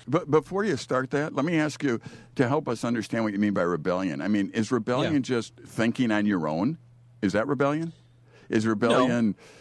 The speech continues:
Speaker 1: thinking on your own and intentionally going against somebody? Or is rebe-, what is, what are we talking about here? Because rebellion always causes strife on both sides. The person who
Speaker 2: Mm-hmm.
Speaker 1: rebels gets it, and,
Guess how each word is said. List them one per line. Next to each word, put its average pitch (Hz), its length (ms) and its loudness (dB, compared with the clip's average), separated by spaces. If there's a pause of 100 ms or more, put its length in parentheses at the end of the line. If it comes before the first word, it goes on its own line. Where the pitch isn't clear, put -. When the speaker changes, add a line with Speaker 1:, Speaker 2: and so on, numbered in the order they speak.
(260)
Speaker 1:
thinking 131 360 2
on 113 140 2
your 107 240 2
own 110 300 0
and 101 200 0
intentionally 135 840 0
going 143 280 2
against 147 420 -2
somebody? 160 540 -2
Or 98 200 0
is 95 260 -2
rebe-, 101 300 -4
what 170 180 0
is, 196 160 -4
what 131 240 2
are 165 40 -2
we 165 100 0
talking 127 320 -2
about 101 260 0
here? 95 140 -2
Because 95 420 -2 (400)
rebellion 170 540 0
always 123 440 0
causes 110 840 -2 (260)
strife 117 560 -2
on 90 160 0
both 95 240 -2
sides. 78 460 -4
The 82 100 -6
person 110 360 -2
who 95 120 0
Speaker 2:
Mm-hmm. 85 100 0
Speaker 1:
rebels 101 500 0
gets 120 280 -2
it, 110 180 -2
and, 90 300 -2